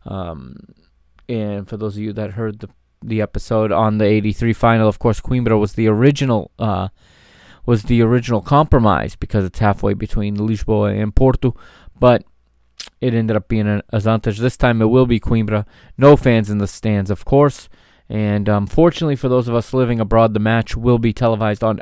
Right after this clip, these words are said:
R T P I International, okay, at three forty-five Eastern Time here in the United States, twelve forty-five Pacific. It's at eight forty-five or twenty forty-five, uh, Portuguese Standard Time. Um, if you're,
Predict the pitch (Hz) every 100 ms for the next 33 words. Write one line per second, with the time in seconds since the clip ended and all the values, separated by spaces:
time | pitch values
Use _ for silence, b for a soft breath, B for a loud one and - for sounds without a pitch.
0 | - - 120 110 - 117 - 113 113 98
1 | - 123 120 120 117 - 120 113 b b
2 | b - 107 117 110 90 101 98 - _
3 | 131 135 - 120 104 - - 120 110 -
4 | - 117 156 - 135 135 120 117 117 110
5 | 107 104 98 - 107 104 - 135 - 120
6 | - 104 - - 117 113 - B B B
7 | B 104 - - - _ - 104 87 -
8 | - 131 - 120 110 - 101 98 95 -
9 | 127 120 107 117 110 104 110 104 104 b
10 | b b _ 104 98 - - 127 - 107
11 | 101 - 107 98 98 92 - _ - 143
12 | 113 - B B B B - 104 95 95
13 | - 110 120 - 117 113 110 107